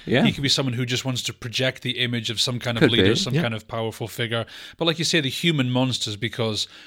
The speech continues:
Speaker 2: we're talking the scars of war, the after effects of war, and guilt as well. Like, does
Speaker 1: I think,
Speaker 2: Karl-,
Speaker 1: yeah.
Speaker 2: does Karloff's character feel guilt? Bela Lugosi's annoyed at him. It seems like Karloff is almost kind of nonplussed about it. I mean, he built this fancy house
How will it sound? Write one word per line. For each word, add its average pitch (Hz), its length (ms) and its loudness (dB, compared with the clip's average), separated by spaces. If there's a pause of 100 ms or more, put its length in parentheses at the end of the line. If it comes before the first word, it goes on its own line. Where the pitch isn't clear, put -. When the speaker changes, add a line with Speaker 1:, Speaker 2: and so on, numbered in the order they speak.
(140)
Speaker 2:
we're 123 80 -8
talking 131 380 -2
the 120 60 -2
scars 123 560 2
of 110 160 -4
war, 117 260 4
the 107 100 -4
after 120 320 -4
effects - 360 -4
of 107 140 -8
war, 110 400 2 (440)
and 123 300 -6
guilt 131 320 6
as 110 140 -2
well. 113 240 0
Like, 107 260 -4 (240)
does 123 280 2
Speaker 1:
I 113 80 8
think, 101 160 2
Speaker 2:
Karl-, 123 100 2
Speaker 1:
yeah. 101 140 2
Speaker 2:
does 123 180 0
Karloff's 127 380 0
character 120 280 -2
feel 117 260 -4
guilt? 117 420 -2 (340)
Bela 123 260 0
Lugosi's 113 400 -2
annoyed 113 340 -2
at 113 220 -2
him. 113 140 -4
It 107 80 -8
seems 120 220 -4
like 117 100 -4
Karloff 117 460 -2 (280)
is - 140 -10
almost 123 300 -4
kind 123 100 -2
of 110 100 -6
nonplussed 117 540 -4
about 117 240 0
it. 117 80 -2
I 127 40 -6
mean, 127 120 -2
he 147 140 -2
built 135 420 0 (260)
this 120 220 -2
fancy 120 440 -4
house 117 440 2